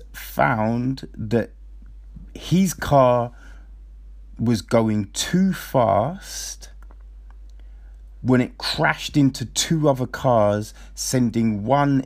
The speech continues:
into tr-, oncoming traffic that killed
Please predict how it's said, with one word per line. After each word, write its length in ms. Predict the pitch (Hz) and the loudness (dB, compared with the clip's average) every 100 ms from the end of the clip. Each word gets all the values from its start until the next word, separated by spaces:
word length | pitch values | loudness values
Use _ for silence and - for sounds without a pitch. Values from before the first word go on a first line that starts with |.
| - | 0
into 360 | 127 117 110 | 0 0 -6
tr-, 360 | 95 - - - - | -6 -6 -8 -10 -4
oncoming 520 | - 160 151 147 127 113 | 0 2 0 0 0 0
traffic 640 | - 110 104 - 104 98 - - - - | -2 0 0 -2 -6 -6 -12 -20 -16 -4
that 260 | 110 - - | -4 -4 -14
killed 760 | - - 151 113 104 107 104 | -8 0 2 2 2 -2 -2